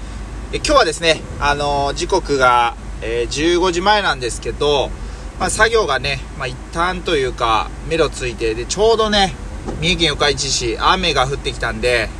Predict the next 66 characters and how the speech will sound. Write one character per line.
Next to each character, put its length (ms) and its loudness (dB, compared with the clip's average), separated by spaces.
も 300 -4
う 20 -10
今 120 0
日 80 2
は 220 2
作 200 -2
業 80 -2
上 140 2
が 100 2
ろ 80 2
う 60 -2
か 100 -4
な 160 -2
と 140 -6
思 160 -6
い 60 -6
ま 160 -4
す。 120 -8
で、 60 2
今 320 8
日 80 6
の 200 6
内 320 4
容 200 2
な 100 4
ん 80 0
で 100 0
す 80 -10
け 120 -2
ど、 160 0
一 100 -2
応 80 0
ま 120 6
あ 60 4
大 200 6
き 160 -6
く 140 4
分 180 6
け 80 0
て 120 0
と 120 -2
い 20 2
う 60 0
か、 120 -2
二 140 -2
本 240 -2
仕 80 -2
立 140 4
て 100 -6
で 400 0
お 60 -8
話 340 0
し 60 -4
し 20 -2
た 140 0
い 20 -4
な 140 -2
と 100 -8
思 160 -6
う 60 -6
ん 20 -6
で 80 -6
す 80 -8
け 80 -6
ど 80 -6
も、 380 4